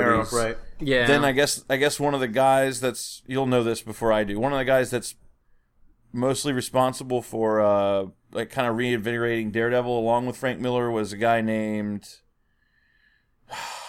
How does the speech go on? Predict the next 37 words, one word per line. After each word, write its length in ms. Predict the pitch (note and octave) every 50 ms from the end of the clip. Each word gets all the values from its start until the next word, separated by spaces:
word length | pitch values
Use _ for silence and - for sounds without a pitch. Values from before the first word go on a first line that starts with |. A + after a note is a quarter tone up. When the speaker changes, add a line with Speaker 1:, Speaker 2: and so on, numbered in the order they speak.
| - -
Speaker 1:
I 80 | A#2
can't 200 | - - B2+ A2+
remember 220 | G#2+ G#2+ G#2 F#2 F#2+
his 120 | F#2 -
name, 140 | G2+ F2 F2+
but 100 | G2 G#2
he's 180 | A#2 C#3+ C#3+ B2+
gonna 160 | D3 C#3 C3
be 140 | B2+ C3+ C3
there. 460 | B2 B2+ B2+ B2+ B2+ B2+ B2+ B2+ A#2+
Speaker 2:
Mm-hmm. 720 | C3+ C3 C3 B2 B2 - - - - - _ _ - -
Speaker 1:
Um, 420 | B2 A#2+ A#2 A#2 A2+ A2 A2 A2 G#2
so 120 | - -
my 100 | A#2 A2+
brother 200 | G#2 A#2+ A#2+ A#2
wants 160 | A#2 A2+ A2+
to 60 | -
meet 140 | A#2 A#2+ G#2+
him, 220 | A2+ B2 A#2+ A#2 A#2+
and 140 | C3+ D#3+
I 60 | F3 D#3
guess, 280 | C#3+ D3 C#3+ - - -
uh, 360 | - A#2 C3 - C#3 B2+ A#2 A2+
Hogan 320 | C3 D3 F3+ F#3 F3+ E3+
and 120 | C#3 B2+
Jimmy 180 | A2+ C#3+ D3+ C3
Hart 240 | B2 C3 D3+ E3+ F3
are 100 | B2+ A2
having 280 | B2 A#2 A2 G#2 G#2
some 200 | G2+ - A#2+ A2
sort 240 | G#2 - A#2+ A2 G2+
of 80 | G2 F#2+
thing 180 | G#2 G#2+ G2+
that, 200 | G2+ G2+ F#2+ -
down 180 | F#2+ A2 G#2 G#2
there 120 | G2+ F#2+ F#2
too. 340 | - - A2+ G#2+ - -